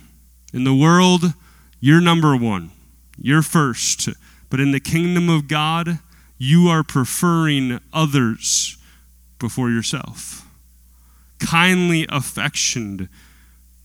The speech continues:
one to another with brotherly love. Our main concern cannot be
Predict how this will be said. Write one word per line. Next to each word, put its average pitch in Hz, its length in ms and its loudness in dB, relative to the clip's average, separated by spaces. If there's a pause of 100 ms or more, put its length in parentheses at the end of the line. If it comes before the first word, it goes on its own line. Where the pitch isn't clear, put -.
(320)
one 139 300 0
to 143 140 0
another 131 320 0
with 120 320 -2
brotherly 127 920 0 (460)
love. 117 680 -6 (2000)
Our 143 160 0
main 175 380 4
concern 165 840 0
cannot 131 680 -8
be 131 380 -4